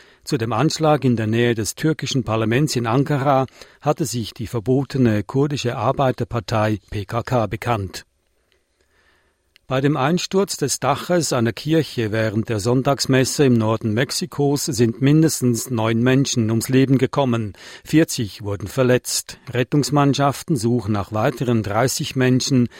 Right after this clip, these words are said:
die vermutlich unter den Trümmern eingeschlossen sind. Aus Protest gegen die Gesundheitspolitik bleiben heute in Deutschland tausende Arztpraxen geschlossen.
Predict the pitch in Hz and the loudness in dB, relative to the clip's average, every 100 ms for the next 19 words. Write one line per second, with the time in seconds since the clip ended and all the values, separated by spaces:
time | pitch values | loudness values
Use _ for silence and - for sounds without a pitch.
0 | - - 151 135 135 147 160 110 101 - | -20 -8 -4 0 4 4 4 -2 -6 -2
1 | 139 139 127 113 - - 98 104 113 147 | 0 0 2 0 0 -2 -4 -2 -2 0
2 | 123 113 - 127 101 - 117 120 104 92 | 0 0 0 -2 -2 -2 0 0 -2 -4
3 | - _ _ _ _ _ _ _ _ _ | -12 _ _ _ _ _ _ _ _ _
4 | _ _ _ _ _ - 151 - 131 - | _ _ _ _ _ -2 -2 0 -2 0
5 | 160 190 - - 139 139 120 120 113 127 | 0 0 -4 0 2 4 4 2 0 2
6 | 175 143 120 - 117 107 - 113 - - | 2 2 0 -2 -8 -6 -8 -10 -12 -14
7 | - 107 107 110 110 143 - 127 110 113 | -8 -6 -4 -2 0 2 2 0 2 -2
8 | - 127 117 117 - 131 143 120 113 107 | -2 -2 -2 -2 -2 2 2 2 0 -2
9 | 120 131 - - - 117 - - 131 120 | 0 -2 -2 -8 -6 -6 -6 -2 0 0
10 | 131 139 139 - - 120 101 | 0 0 0 0 -4 -4 -4